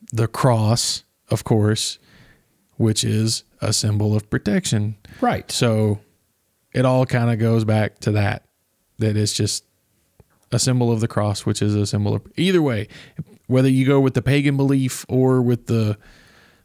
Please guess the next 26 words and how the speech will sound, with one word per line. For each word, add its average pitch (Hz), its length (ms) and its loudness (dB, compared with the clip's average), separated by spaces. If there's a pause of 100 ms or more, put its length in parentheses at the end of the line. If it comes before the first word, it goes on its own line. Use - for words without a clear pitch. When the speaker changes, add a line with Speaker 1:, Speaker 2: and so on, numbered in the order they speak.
Speaker 1:
uh, 107 320 0 (140)
Christian 139 320 0
belief, 113 480 0 (340)
they 117 140 2
both 127 260 0
tie 135 200 0
back 123 340 -2
to 123 160 0
the 117 80 0
fact 110 320 -2 (100)
that 110 160 -2
it's 110 160 -2
a 113 80 0
symbol 131 360 2
for 147 280 0
the 135 80 2
cross, 110 440 -2
which 113 260 -2
is 107 180 2
a 110 100 2
thing 107 280 0
of 101 180 -4
protection 110 640 -2 (340)
and - 380 -6 (640)
goodwill. 107 540 0 (300)
So - 260 -6